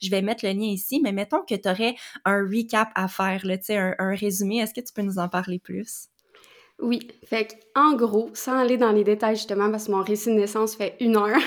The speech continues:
Speaker 2: <laughs>
Speaker 1: Une heure, ouais.
Speaker 2: Fait que,
Speaker 1: Mm.
Speaker 2: ouais. Fait que, euh, j'étais allée, puis là, c'était juste après. Fait que c'était comme à chaud aussi de qu'est-ce qui s'était passé. Mais, euh, dans le fond, ce qui s'est passé, c'est que j'ai fait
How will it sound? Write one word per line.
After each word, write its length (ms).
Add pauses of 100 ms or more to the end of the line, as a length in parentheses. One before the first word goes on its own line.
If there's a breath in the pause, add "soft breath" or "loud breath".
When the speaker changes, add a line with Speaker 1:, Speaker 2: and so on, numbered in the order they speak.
(200)
Speaker 2:
<laughs> 340
Speaker 1:
Une 120
heure, 220
ouais. 180
Speaker 2:
Fait 180
que, 180
Speaker 1:
Mm. 100
Speaker 2:
ouais. 200
Fait 180
que, 80
euh, 180
j'étais 200
allée, 320
puis 140
là, 140
c'était 220
juste 300
après. 440
Fait 200
que 80
c'était 160
comme 220
à 100
chaud 400
aussi 300
de 260 (320)
qu'est-ce 200
qui 80
s'était 240
passé. 380 (540 loud breath)
Mais, 420 (100)
euh, 300
dans 180
le 60
fond, 220
ce 100
qui 100
s'est 120
passé, 300
c'est 120
que 80
j'ai 120
fait 160